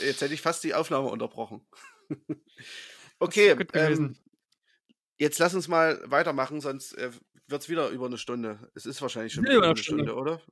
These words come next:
Speaker 2: Wir
Speaker 1: Ja.
Speaker 2: sind über eine Stunde, knapp über eine Stunde. Das, das ist doch aber in Ordnung.
Speaker 1: Das
Speaker 2: Wir
Speaker 1: schaffen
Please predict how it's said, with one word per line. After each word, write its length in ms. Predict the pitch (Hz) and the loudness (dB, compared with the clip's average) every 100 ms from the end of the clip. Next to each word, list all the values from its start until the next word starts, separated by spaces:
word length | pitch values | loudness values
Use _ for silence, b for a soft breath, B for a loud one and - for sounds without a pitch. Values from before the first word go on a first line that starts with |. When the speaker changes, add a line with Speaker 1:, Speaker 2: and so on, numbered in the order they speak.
| _ | _
Speaker 2:
Wir 100 | - | -10
Speaker 1:
Ja. 80 | 113 | -4
Speaker 2:
sind 80 | 226 | 2
über 120 | 214 202 | 4 4
eine 100 | 190 | 2
Stunde, 280 | - 147 143 - _ | 0 -4 -4 -12 _
knapp 100 | 214 | -6
über 120 | 202 | -2
eine 120 | 196 196 | 0 0
Stunde. 300 | 185 165 147 B B B | 0 -2 -4 B B B
Das, 180 | 175 - | 0 0
das 180 | 208 175 | 0 -2
ist 80 | - | 2
doch 60 | 240 | 4
aber 140 | 214 | 6
in 80 | 208 | 6
Ordnung. 520 | 196 226 202 156 127 _ _ _ | 6 6 6 6 -2 _ _ _
Speaker 1:
Das 140 | 131 | -6
Speaker 2:
Wir 20 | - | 2
Speaker 1:
schaffen 140 | 143 | 4